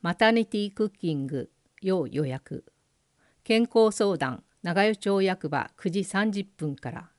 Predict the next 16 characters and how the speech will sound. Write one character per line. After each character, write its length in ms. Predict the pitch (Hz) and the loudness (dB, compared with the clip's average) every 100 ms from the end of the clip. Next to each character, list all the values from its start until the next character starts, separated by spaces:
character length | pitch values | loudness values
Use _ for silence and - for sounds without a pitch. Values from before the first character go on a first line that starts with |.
| _ _ _ _ _ _ _ _ _ _ - | _ _ _ _ _ _ _ _ _ _ -2
十 160 | 202 | 0
一 240 | 220 208 202 | 0 0 0
日 460 | 196 - 160 160 190 | 0 -4 -4 -4 -2
土 140 | 175 | 0
曜、 340 | 180 160 131 - _ | 2 0 -2 -10 _
婚 220 | - 202 226 | -2 0 2
活 220 | 226 - | 0 0
セ 180 | 226 208 | -2 0
ミ 140 | 190 | 0
ナ 160 | 165 147 | -2 -4
ー 20 | |
と 260 | - 127 - | -4 -6 -4
イ 140 | 180 | -6
ベ 160 | 185 185 | -2 -2
ン 80 | 175 | -4
ト、 340 | - 165 | -4 -6